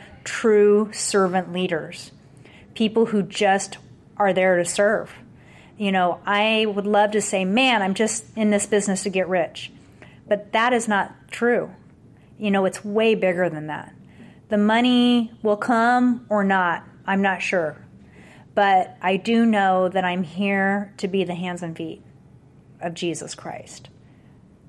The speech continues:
Period. So if you lead that way, another great book is EntreLeadership by Dave Ramsey. And that is serve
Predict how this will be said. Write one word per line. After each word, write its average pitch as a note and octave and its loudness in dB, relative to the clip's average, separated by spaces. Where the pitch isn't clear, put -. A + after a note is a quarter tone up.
Period. E3 -8
So G3 -2
if F#3 -4
you G#3 0
lead A#3 0
that G3+ 0
way, D#3+ -6
another F3+ 0
great G3+ -2
book F#3+ 0
is E3 -6
EntreLeadership F3+ -4
by D#3 -6
Dave D#3+ -4
Ramsey. D#3 -14
And F3 -4
that F3 0
is D#3+ -4
serve G3+ 0